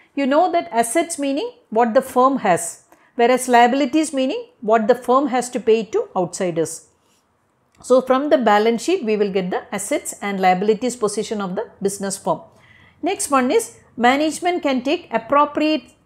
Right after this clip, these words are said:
steps through gross profit or the net profit. See, I told you in the competitive world,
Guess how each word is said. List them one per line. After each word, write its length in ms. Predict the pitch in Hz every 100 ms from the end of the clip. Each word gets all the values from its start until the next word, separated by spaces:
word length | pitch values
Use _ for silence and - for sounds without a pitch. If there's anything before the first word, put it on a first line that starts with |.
| _ _
steps 580 | - 254 214 - - _
through 220 | 254 262 202
gross 300 | 302 233 -
profit 440 | 247 247 349 - -
or 140 | 196
the 120 | 180
net 240 | 185 175 -
profit. 380 | 170 165 - - _ _
See, 180 | 247
I 60 | 233
told 280 | 240 226 233
you 200 | 440 - - _ _
in 100 | 220
the 60 | 220
competitive 640 | 240 240 247 285 247 262
world, 280 | 220 254